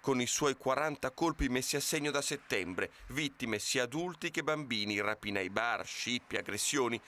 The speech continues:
Vi è perfino una violenza nei confronti di poliziotti e il danneggiamento di una volante nella centralissima piazza Cavour.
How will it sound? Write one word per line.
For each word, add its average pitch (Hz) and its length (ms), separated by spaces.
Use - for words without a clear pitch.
Vi 147 160
è 127 100
perfino 180 880
una 143 180
violenza 160 400
nei 151 140
confronti 165 440
di 151 120
poliziotti 156 840
e 127 140
il 117 100
danneggiamento 131 800
di 113 100
una 117 120
volante 104 580
nella 120 240
centralissima 131 720
piazza 131 320
Cavour. 95 440